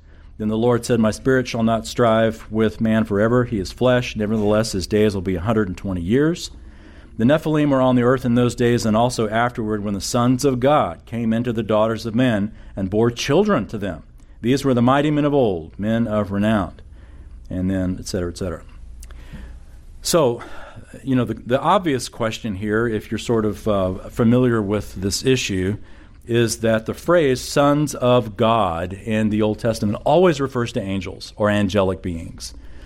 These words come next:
And so how in the world do sons of God cohabit with women or the daughters of men? And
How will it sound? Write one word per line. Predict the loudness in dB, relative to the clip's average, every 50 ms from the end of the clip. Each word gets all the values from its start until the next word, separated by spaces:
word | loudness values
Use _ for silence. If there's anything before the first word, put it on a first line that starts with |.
| -18 -18 -18 -18 -14 -8 -2
And | -2 0 0 0
so | 2 2 2 4 4 2
how | 0 0 0 2
in | 2 2
the | 0
world | 2 2 2 2 2 2 0 0 -2 -4 -8 -16 -10
do | -4 -2 -2 0 0 0 0 -2 -2 -2
sons | 0 0 2 2 2 2 0
of | -2 -2 2
God | 2 4 4 4 2 0 -4 -4
cohabit | -6 -6 -6 -6 -2 -2 0 0 0 -2 -4 -8 -8 -12 -8
with | -4 -2 -2 -2 -2 -4 -6 -12 -20 -20 -20 -20 -20 -20 -20 -20 -20 -20 -10 -4
women | 0 2 4 4 2 2 0 -6 -12 -14 -10
or | -8 -8
the | -6 -6 -2
daughters | 2 2 4 4 2 2 0 -2
of | -2 0
men? | 2 2 2 2 0 0 -4 -6 -8 -14 -16 -10 -6
And | -4 -2 0 0 2 2 0 0 -2 -6 -14 -16